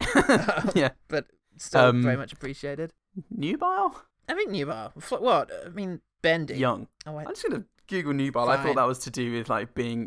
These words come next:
Speaker 1: being young and virginal.
Speaker 2: <laughs> Fuck yeah. That's what I got from Joe
Speaker 1: Ready
Speaker 2: Pesci.
Speaker 1: for, ready, ready for marriage.
Speaker 2: Well,
Speaker 1: Sex- <laughs>
Speaker 2: athletic then. As
Speaker 1: of a marriageable age or condition.
Speaker 2: acrobatic is
Speaker 1: Okay.
Speaker 2: how I would describe him.
Speaker 1: Cool.
Speaker 2: Supple is also
Speaker 1: Um,
Speaker 2: how I would describe him.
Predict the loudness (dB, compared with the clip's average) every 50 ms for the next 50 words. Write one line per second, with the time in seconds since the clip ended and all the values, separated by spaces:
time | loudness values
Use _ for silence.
0 | -6 -6 -4 -4 -2 -2 -2 -4 -4 -6 -8 -8 -4 -2 0 0 0 0 -2 -4
1 | -4 -4 -2 -2 -2 -2 -4 -4 -4 -4 -4 -4 -6 -6 -6 -8 -8 -10 -12 -10
2 | -10 -8 -8 -6 -4 -4 -4 -4 -4 -6 -4 -4 -6 -4 -4 -4 -6 -6 -4 -8
3 | -8 -8 -8 -12 -12 -12 _ _ -8 -8 -6 -6 -6 -6 -6 -6 -8 _ _ _
4 | _ _ _ -2 -2 -2 0 0 0 2 0 0 0 -4 -6 -6 -10 -8 -6 -6
5 | 0 4 6 6 6 6 4 2 2 2 6 8 8 8 8 6 0 2 6 6
6 | 8 8 6 6 4 6 6 8 6 6 6 4 4 6 6 6 6 6 6 4
7 | 4 4 2 -2 -4 -2 2 4 4 6 6 6 6 8 8 6 4 2 -2 -6
8 | -6 -6 -6 -2 0 0 2 2 4 4 6 8 8 6 6 6 4 6 6 8
9 | 6 6 4 4 2 2 4 4 2 2 2 0 -4 -8 -10 -10 _ _ _ _
10 | _ _ _ _ -12 -8 -6 -4 -4 -2 -2 -2 -2 -2 -2 -4 -8 -14 -14 -14
11 | -10 -8 -8 -8 -10 -12 -16 -20 _ _ _ _ _ _ _ _ _ -12 -8 -8
12 | -4 0 2 2 2 2 -2 -8 -14 -16 -16 -12 -4 0 2 4 4 6 4 4
13 | 2 0 -2 -4 -4 -6 -8 -12 -14 -14 -10 -6 -6 -6 -6 -6 -10 -12 -14 -16